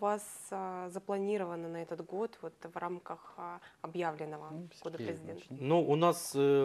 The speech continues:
Speaker 3: уже прошло открытие, как вы показывали в
Speaker 1: Мгм.
Speaker 3: ролике, да, у нас будет закрытие, соответственно. <laughs> Вот, э, полноценных спектаклей, наверно, таких прям конкретно не будет, э, но будут
Speaker 1: Но радовать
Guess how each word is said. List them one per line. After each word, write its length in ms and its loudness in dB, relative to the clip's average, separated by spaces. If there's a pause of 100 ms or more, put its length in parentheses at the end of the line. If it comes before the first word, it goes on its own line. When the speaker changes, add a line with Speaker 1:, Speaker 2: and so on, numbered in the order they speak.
Speaker 3:
уже 200 6
прошло 400 2
открытие, 440 2
как 160 -4 (100)
вы 200 0
показывали 520 0
в 40 0
Speaker 1:
Мгм. 80 2
Speaker 3:
ролике, 360 0
да, 240 2
у 100 0
нас 160 0
будет 320 -2
закрытие, 640 4
соответственно. 720 -2
<laughs> 120 -12 (480)
Вот, 420 4
э, 420 4 (160)
полноценных 520 2
спектаклей, 560 2
наверно, 360 2
таких 340 -8
прям 880 -6
конкретно 640 -2
не 140 -4
будет, 440 -4
э, 460 -2
но 240 0
будут 320 -2
Speaker 1:
Но 120 6
радовать 420 8